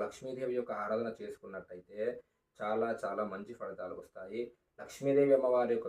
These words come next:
విగ్రహానికి కానీ లేదంటే శ్రీ యంత్రానికి కానీ కుంకుమార్చన చేసుకొని అమ్మవారి యొక్క అనుగ్రహాన్ని పొందితే చాలా చాలా ఐశ్వర్యం కలుగుతుంది. అదేవిధంగా ఈ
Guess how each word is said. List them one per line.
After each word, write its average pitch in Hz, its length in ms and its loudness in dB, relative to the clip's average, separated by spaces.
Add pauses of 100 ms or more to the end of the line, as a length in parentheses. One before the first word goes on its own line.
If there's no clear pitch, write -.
విగ్రహానికి 110 600 -6
కానీ 101 340 -10
లేదంటే 104 300 -2 (100)
శ్రీ 117 240 -6
యంత్రానికి 107 540 -4
కానీ 101 180 -10 (100)
కుంకుమార్చన 110 640 -4 (100)
చేసుకొని 98 480 -10 (480)
అమ్మవారి 117 420 0
యొక్క 110 180 -2
అనుగ్రహాన్ని 98 540 -10
పొందితే 90 400 -10 (520)
చాలా 120 320 -2 (160)
చాలా 95 260 -4 (120)
ఐశ్వర్యం 98 460 -8
కలుగుతుంది. 101 480 -8 (380)
అదేవిధంగా 135 680 4 (400)
ఈ 110 100 -8